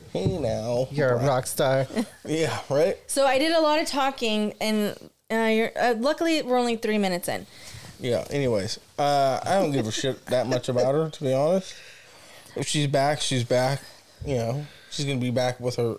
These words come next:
Speaker 1: her, uh, her two children and her wife, which is cool.
Speaker 2: So I feel like if they were gonna trade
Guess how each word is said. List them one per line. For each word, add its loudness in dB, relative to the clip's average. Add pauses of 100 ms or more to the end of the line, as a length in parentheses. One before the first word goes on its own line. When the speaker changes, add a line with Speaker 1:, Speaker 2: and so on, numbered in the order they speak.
(120)
Speaker 1:
her, 2
uh, 4 (1300)
her 2
two 2
children 4 (260)
and 0
her 2
wife, 2 (220)
which -4
is -2
cool. 0 (960)
Speaker 2:
So 0
I 4
feel 2
like 2
if -2
they 4
were 2
gonna 2
trade 0